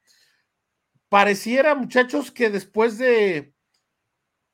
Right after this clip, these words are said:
no quiero sonar alarmista, que después de la jornada uno, por las formas, por cómo perdiste y por el rival,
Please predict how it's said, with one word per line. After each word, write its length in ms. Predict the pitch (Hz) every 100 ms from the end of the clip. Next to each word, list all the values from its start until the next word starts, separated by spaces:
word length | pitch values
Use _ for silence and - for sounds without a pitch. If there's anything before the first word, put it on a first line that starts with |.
| _ _ _ _ _ _ _ _ - - -
no 160 | 147 180
quiero 220 | 202 226
sonar 260 | 208 156 190
alarmista, 560 | 208 139 170 247 262
que 120 | - 160
después 320 | 143 175 175
de 100 | 247
la 80 | 226
jornada 420 | 147 147 202 247
uno, 400 | 202 240 185 160 _ _ _
por 180 | 175 170
las 200 | 165 -
formas, 460 | 190 233 247 196
por 220 | 196 156 -
cómo 240 | 208 254
perdiste 400 | 233 180 226 226
y 60 | 196
por 200 | 160 156
el 120 | 147
rival, 440 | 151 170 262 294